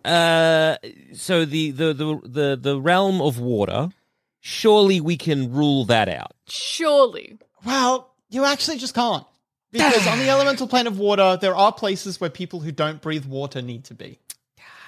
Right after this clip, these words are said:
Speaker 1: And
Speaker 2: And
Speaker 1: if
Speaker 2: they
Speaker 1: you're in the
Speaker 2: have
Speaker 1: elemental
Speaker 2: fireplaces?
Speaker 3: They could,
Speaker 1: Well,
Speaker 3: yeah.
Speaker 1: yeah, but it'd be cold, man.
Speaker 2: Oh, God. Oh,
Speaker 1: <sighs> So
Speaker 2: God.
Speaker 3: Because
Speaker 1: many
Speaker 3: you described
Speaker 1: options.
Speaker 3: it as just a room with a fireplace,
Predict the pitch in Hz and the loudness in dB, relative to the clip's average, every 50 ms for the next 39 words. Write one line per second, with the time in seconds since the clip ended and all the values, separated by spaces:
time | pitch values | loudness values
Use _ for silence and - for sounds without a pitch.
0 | - - - - - - - - 190 196 208 202 190 202 214 214 214 220 214 214 | -20 -20 -20 -20 -20 -12 -4 -2 0 2 2 2 2 2 2 2 4 2 2 2
1 | 214 214 220 208 233 233 214 208 185 185 185 202 - - 196 202 - - - 285 | 2 0 -2 -2 0 -2 -2 -2 -4 -8 -12 -10 -6 -2 0 0 0 0 -2 0
2 | 254 214 185 202 233 240 233 202 156 151 254 285 277 277 277 233 277 233 247 233 | 0 0 0 2 2 2 2 2 2 0 0 2 2 2 0 0 0 -2 0 -2
3 | 285 254 - 233 240 262 277 277 277 262 233 202 226 240 254 269 277 285 285 285 | -2 -2 2 2 4 6 6 6 4 4 2 2 2 2 2 2 2 2 2 2
4 | 277 262 247 247 - - _ _ _ _ _ _ - - 311 320 311 302 285 - | 0 0 -4 -8 -18 -20 _ _ _ _ _ _ -12 -10 -8 -8 -8 -8 -10 -14
5 | _ - - 311 302 294 285 262 262 254 247 269 254 254 - - - - - _ | _ -18 -14 -12 -10 -10 -10 -10 -10 -10 -10 -10 -10 -10 -12 -14 -16 -20 -20 _
6 | _ _ _ _ _ _ _ _ _ - - - - - - - - - 370 370 | _ _ _ _ _ _ _ _ _ -20 -18 -16 -14 -14 -12 -12 -12 -8 -8 -6
7 | 339 311 254 202 - - - - 285 269 262 240 254 240 220 196 175 160 156 135 | -6 -6 -8 -10 -12 -18 -12 -8 -4 -2 0 4 4 6 6 6 6 4 4 4
8 | 123 113 107 - - 302 294 285 240 277 294 254 170 - - 220 233 - - 277 | 2 2 2 2 4 4 4 4 4 2 -2 -2 -2 -2 -2 -2 -2 -2 0 0
9 | 254 226 202 214 220 214 214 220 220 202 - - - 160 165 180 214 214 - 226 | 0 0 0 -4 -6 -6 -6 -4 -4 -4 -2 2 2 4 4 4 2 0 -2 -6
10 | 240 247 240 | -6 -6 -6